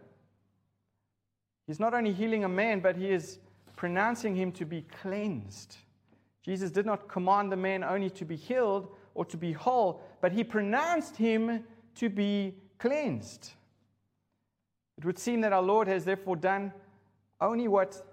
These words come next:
Old Testament priests were allowed to do. Only after they went, the leper went through that, that testing period to be sure that the man was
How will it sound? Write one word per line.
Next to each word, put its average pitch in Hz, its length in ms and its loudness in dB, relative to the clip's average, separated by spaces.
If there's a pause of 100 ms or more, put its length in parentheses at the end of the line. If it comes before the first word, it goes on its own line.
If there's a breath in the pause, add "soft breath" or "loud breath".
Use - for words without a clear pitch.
(120)
Old 185 200 0
Testament 190 420 -4
priests 196 400 -4
were 160 320 0
allowed 165 320 0
to 175 80 -6
do. 131 200 -4 (1040)
Only 202 240 0
after 190 320 0
they 165 220 2
went, 165 360 -4 (280)
the 143 100 -2
leper 180 280 2
went 170 260 -2
through 170 180 -2
that, 147 260 -2 (220 soft breath)
that 147 220 -2
testing 196 460 -2
period 175 580 2 (400 soft breath)
to 160 80 -8
be 151 100 -4
sure 202 280 0
that 170 220 -2
the 170 60 -2
man 170 300 -2
was 160 440 -2